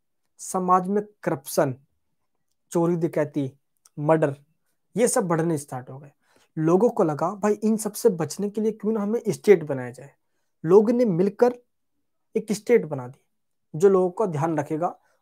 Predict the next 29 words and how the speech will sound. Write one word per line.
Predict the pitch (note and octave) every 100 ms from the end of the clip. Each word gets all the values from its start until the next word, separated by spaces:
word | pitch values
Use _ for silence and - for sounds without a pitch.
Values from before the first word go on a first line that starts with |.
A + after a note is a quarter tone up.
| _
और | B3 - -
इस | B3+
तरह | - G#3+
के, | G3 A3
के | G#3+ A#3+
जो | G#3 G3+
काम | G#3+ F3 F3+
है | F#3
उनको | F#3 F#3+
रोकने | E3+ D#3 E3+
का | F3+
काम | E3+ C#3 B2+
करेगा, | - B2+ C#3 _ _ _ _ D#3+
जो | F#3
भी | G3
गलत | E3+ E3
वगैरह | D#3+ D#3
काम | C#3+ D3
हो | C#3 C3
रहे |
होंगे। | B2 C3 - _ _ _ _ _ _
इसी | G#3 C4
को | B3+ C4+
सोशल | - - G#3 G#3 B3+
कॉन्ट्रैक्ट | B3 G#3 F#3 E3 G#3+ - _
थ्योरी | - F3
कहा | E3+ C#3+
जाता | B2+ C3+
है, | -